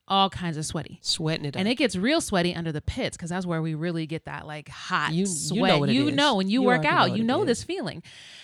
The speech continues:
Speaker 1: And so what you do is you, you then put the shirt in the pile of dirty clothes. You
Speaker 2: Okay.
Speaker 1: just put it there with other ones, and you kinda leave it, you forget about it,
Speaker 2: Mm-hmm.
Speaker 1: and you just kinda let it sit. Then when you go to wash the shirt, you find something interesting. You
Speaker 2: Mm-hmm.
Speaker 1: can't get rid of the stain.
Speaker 2: Mm.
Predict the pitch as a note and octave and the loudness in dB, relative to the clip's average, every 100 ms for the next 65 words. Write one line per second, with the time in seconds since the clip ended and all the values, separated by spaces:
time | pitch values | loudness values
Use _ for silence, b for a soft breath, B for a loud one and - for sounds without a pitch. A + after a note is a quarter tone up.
0 | B D4 D4+ E4 E4 C#4+ D4 F4+ F4+ C4 | B -6 -2 -2 0 -2 0 0 0 -2
1 | C#4+ B3 C#4+ D#4+ D4+ - B3 - D4+ C#4+ | -4 -4 -4 -2 -4 -6 -8 -2 -2 -2
2 | - _ _ _ _ _ _ C4 C4+ B3+ | -4 _ _ _ _ _ _ -4 -2 -2
3 | B3+ A#3 G#3 G3+ F3 F#3 - - - - | -2 0 2 0 -2 -6 -6 -10 -18 -20
4 | _ - G#3 - C4 A#3+ A3+ G3+ G#3 G#3 | _ -6 -2 0 2 2 0 0 0 0
5 | G3+ F#3+ F3+ F#3+ F3+ A#3 G#3+ G#3 F#3+ D#3+ | -2 -2 -4 -2 -2 0 2 0 0 -4
6 | D#3+ G#3 G3 D3+ D3 D3+ - - - F#3+ | -2 0 0 -2 -4 -6 -10 -14 -10 -8
7 | C#3 C#3 F#3+ G#3 G3+ A3 F3 F3+ G3 F3+ | -6 -4 0 0 0 -2 0 0 0 -4
8 | - - A3 B B B B - C#4 F4+ | -8 -4 -4 B B B B -2 0 2
9 | F4 C#4+ C#4 C4 G3 G3+ B3+ A3+ - G#3 | -2 0 2 2 2 0 -2 -6 -6 -4
10 | F#3+ G#3+ G#3+ G#3 G3+ F#3 E3+ - C4+ D4 | -4 -4 -2 -4 -4 -6 -6 -6 -6 -4
11 | C4+ F#3+ E3+ C#3 D#3+ B B D#3 C#3+ A#3+ | -4 -6 -8 -10 -12 B B -16 -4 -2
12 | - C4+ A#3 G3+ G#3 F3 - A3 G3 - | 0 -2 -2 0 0 -2 -4 -4 -4 -6
13 | - - E3+ F3+ D#3 A#2+ | -14 -12 -4 -2 -2 -6